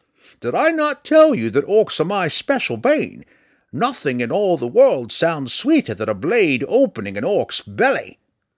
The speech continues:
"Should I even bother to remind you of the odds?"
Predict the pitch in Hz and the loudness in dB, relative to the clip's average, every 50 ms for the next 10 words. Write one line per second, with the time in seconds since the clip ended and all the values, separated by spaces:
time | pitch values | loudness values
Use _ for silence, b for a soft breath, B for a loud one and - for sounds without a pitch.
0 | _ _ _ _ - - - - - 185 190 202 214 214 190 175 165 160 143 156 | _ _ _ _ -18 -14 -12 -8 -8 -6 -6 -4 -4 -4 -6 -6 -6 -8 -8 -8
1 | 147 135 127 113 _ _ 85 85 85 87 98 98 95 - - 80 65 65 62 57 | -10 -10 -12 -16 _ _ -8 -8 -6 -6 -6 -6 -8 -8 -12 -16 -16 -16 -18 -20
2 | 58 - 92 123 127 131 135 143 143 147 147 143 147 147 139 139 151 160 160 160 | -16 -10 -8 -6 -6 -6 -4 -4 -4 -4 -2 -2 -4 -4 -4 -4 -6 -10 -12 -14
3 | - - - | -16 -18 -20